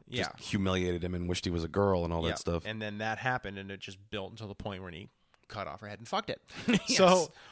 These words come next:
Speaker 1: "I buried her facing the window so she could st-, see me at night."
Speaker 2: Yeah. So <sighs>
Speaker 1: True.
Speaker 2: Yep.
Speaker 1: And he
Speaker 2: So
Speaker 1: jerked off with her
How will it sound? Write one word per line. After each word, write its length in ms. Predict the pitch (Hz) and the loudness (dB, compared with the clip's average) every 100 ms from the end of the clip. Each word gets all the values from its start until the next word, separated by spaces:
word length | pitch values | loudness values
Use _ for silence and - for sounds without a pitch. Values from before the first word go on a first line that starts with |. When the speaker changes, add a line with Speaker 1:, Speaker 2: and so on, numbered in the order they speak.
| - | 4
Speaker 1:
"I 80 | 101 | 6
buried 320 | 113 139 151 | 8 8 8
her 180 | 127 120 | 4 0
facing 400 | - 131 - 117 | 0 -2 0 -2
the 60 | 104 | -2
window 400 | 123 131 87 82 | -2 0 -2 -2
so 140 | - | -6
she 160 | 85 95 | -6 -4
could 220 | - 82 | -6 -4
st-, 420 | - - 143 135 | -2 -2 -4 -4
see 180 | - 143 | -2 -2
me 160 | 90 80 | -2 -4
at 100 | 78 | -2
night." 260 | 104 80 - _ | -2 -2 -8 _
Speaker 2:
Yeah. 140 | 123 - - _ - | -12 -12 -16 _ -4
So 500 | 135 117 113 113 - _ _ _ _ | -2 0 -2 -8 -16 _ _ _ _
<sighs> 60 | 139 117 110 - - _ _ _ | -10 -8 -10 -14 -18 _ _ _
Speaker 1:
True. 260 | 214 233 185 _ _ - | 0 0 -2 _ _ -8
Speaker 2:
Yep. 200 | 135 196 - _ _ _ _ | -4 -4 -6 _ _ _ _
Speaker 1:
And 60 | 139 | 0
he 40 | |
Speaker 2:
So 120 | 139 | 2
Speaker 1:
jerked 260 | 131 139 139 | 6 4 8
off 180 | 175 131 | 6 8
with 100 | 170 | 6
her 120 | 160 | 4